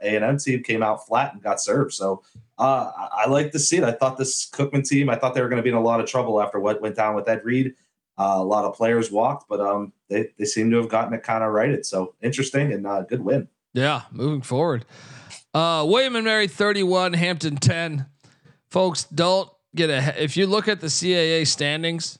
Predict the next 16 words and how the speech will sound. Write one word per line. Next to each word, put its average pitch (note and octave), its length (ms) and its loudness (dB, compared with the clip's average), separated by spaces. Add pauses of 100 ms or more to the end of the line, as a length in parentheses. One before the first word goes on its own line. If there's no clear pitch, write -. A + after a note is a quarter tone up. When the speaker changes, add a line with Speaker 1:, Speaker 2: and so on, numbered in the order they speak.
(100)
Speaker 2:
you C3+ 200 -2
might C#3+ 260 0
get C3+ 140 0
a A#2 80 -2
headache G#2+ 500 -6 (580)
because, C#3+ 680 0 (1000)
I D3 160 2
mean, C#3 300 -2
so D3 180 0
right F3+ 300 2
now F3 240 0
heading E3+ 240 0
into F3+ 160 0
the C#3 100 -2
final F3+ 500 0
week, C#3 360 -6